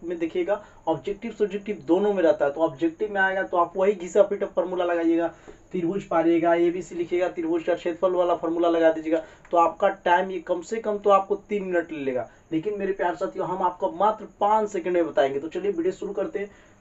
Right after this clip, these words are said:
देखिए मेरे प्यारे साथियों, सबसे पहले trick यही है इसका, बहुत simple trick क्या है आपको कि first निर्देशांक में जो दिया रहेगा उसको आपको ज़ीरो ज़ीरो करना है, ठीक है। आप ज़ीरो कैसे कीजिएगा, तो आप हंस के कीजिए या रो के कीजिए, आपको ज़ीरो करना है।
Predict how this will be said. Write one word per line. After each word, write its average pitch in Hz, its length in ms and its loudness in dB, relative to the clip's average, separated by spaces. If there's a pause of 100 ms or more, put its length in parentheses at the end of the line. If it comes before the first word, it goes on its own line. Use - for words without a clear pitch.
(600)
देखिए 226 240 -6
मेरे 233 160 0
प्यारे 202 160 4
साथियों, 208 240 -2
सबसे 220 320 -4
पहले 233 320 4 (200)
trick 233 280 -10
यही 220 220 0
है 190 220 6
इसका, 185 340 -4 (800)
बहुत 190 340 0
simple 214 300 -2
trick 214 300 -8
क्या 196 120 4
है 196 80 6
आपको - 300 0 (460)
कि - 80 -16
first - 680 0
निर्देशांक 220 560 2
में 214 80 0
जो 208 140 8
दिया 180 280 4
रहेगा 202 240 6
उसको 202 300 0
आपको 208 240 4
ज़ीरो 165 280 0
ज़ीरो 160 240 2
करना 123 340 -2
है, 117 140 -10 (280)
ठीक 208 120 -2
है। - 140 -2 (260)
आप 165 240 2
ज़ीरो 139 380 -4
कैसे 160 320 -2
कीजिएगा, 185 440 -2 (320)
तो 131 60 0
आप - 180 0
हंस - 240 -2
के - 120 -16
कीजिए 208 360 -6
या 160 160 2
रो 170 160 2
के - 160 -8
कीजिए, 202 320 -8
आपको 160 400 0
ज़ीरो 170 280 -2
करना 120 280 -4
है। 113 100 -10